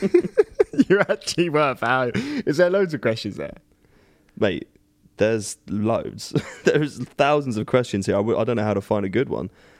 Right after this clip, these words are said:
Speaker 1: Um, someone just said, "Why do you like F one?"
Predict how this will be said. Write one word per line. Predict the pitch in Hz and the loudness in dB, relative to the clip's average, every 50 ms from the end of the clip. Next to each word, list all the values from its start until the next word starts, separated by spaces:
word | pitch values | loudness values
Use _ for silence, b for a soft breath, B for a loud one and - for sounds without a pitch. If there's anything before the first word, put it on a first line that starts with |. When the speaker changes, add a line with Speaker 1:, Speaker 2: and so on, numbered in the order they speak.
| b b b b b b b - | b b b b b b b -2
Speaker 1:
Um, | - 101 107 107 107 107 110 110 110 110 110 110 110 107 - _ _ _ _ _ _ _ _ _ _ | 0 2 2 2 2 2 0 0 0 0 -2 -2 -4 -8 -14 _ _ _ _ _ _ _ _ _ _
someone | - - 147 196 294 359 330 | -4 -2 0 0 0 -2 -2
just | - 226 - | -2 -4 -2
said, | - 151 117 107 | 0 -2 0 2
"Why | 110 120 135 147 | 0 0 0 0
do | 135 123 | -2 -2
you | 113 113 107 | -2 0 0
like | 104 110 113 95 90 - | 0 0 -2 -2 -4 -4
F | - 90 - - | -6 -6 -4 -4
one?" | 117 127 - - - | -6 -6 -6 -8 -12